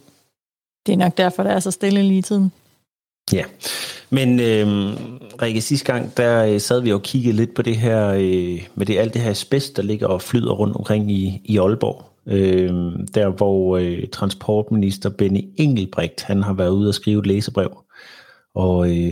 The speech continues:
Speaker 2: og han har jo afvist myten om, at der skulle ligge et stort asbestdeponi på den her linjeføring til den tredje Limfjordsforbindelse.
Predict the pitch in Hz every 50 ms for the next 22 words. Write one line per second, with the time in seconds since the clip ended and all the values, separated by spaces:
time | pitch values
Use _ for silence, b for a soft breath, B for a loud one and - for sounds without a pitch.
0 | - - - 98 104 95 98 98 101 98 95 90 90 90 - - 98 107 123 131
1 | 127 117 101 95 98 - - 110 107 110 110 117 123 123 117 104 101 101 101 107
2 | - - _ - - 98 - - 95 95 - - - 104 98 101 104 107 107 110
3 | 101 95 - - - 120 110 104 98 - - 104 - - _ - 143 139 - -
4 | - - 113 107 - 98 95 95 95 - - - - 104 98 90 90 90 92 -
5 | - 101 95 95 104 98 95 98 104 107 107 104 - - 101 95 90 92 - -
6 | 101 95 92 - - 104 107 117 131 143 131 - 98 - - - - - - -
7 | -